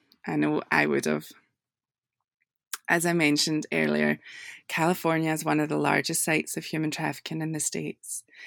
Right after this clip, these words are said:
It consistently has the highest rates of human trafficking in the U S. And Interstate fifteen is a common drugs and human trafficking distribution corridor.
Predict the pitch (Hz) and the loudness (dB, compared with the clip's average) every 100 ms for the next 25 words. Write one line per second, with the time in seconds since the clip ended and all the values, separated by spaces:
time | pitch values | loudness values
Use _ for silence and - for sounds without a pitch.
0 | - - - - 170 - 175 - 185 - | -14 -4 -2 0 2 4 4 2 0 0
1 | 170 165 151 170 - - 180 165 185 - | -2 -2 -4 -4 -4 2 4 6 2 2
2 | - - - 147 - 76 78 - 160 - | 0 0 -4 -6 -2 -2 0 0 -2 -4
3 | 165 151 151 156 156 151 151 - - - | -4 -2 -2 -2 -2 -2 -4 -8 -10 -14
4 | _ _ _ _ _ _ _ _ 165 170 | _ _ _ _ _ _ _ _ 2 4
5 | 165 170 180 - 160 151 - - 175 170 | 2 2 0 4 4 4 -2 -4 -2 -2
6 | - 151 151 151 156 - 151 147 151 170 | -2 2 2 0 -4 -4 -2 0 0 0
7 | 160 - 160 151 151 156 170 165 - 82 | -2 -2 -4 -2 0 0 0 -4 -6 -6
8 | - - - - 90 - - 175 - 180 | -4 -4 -6 -6 -6 -4 -4 -4 -2 -2
9 | 90 - | 0 -2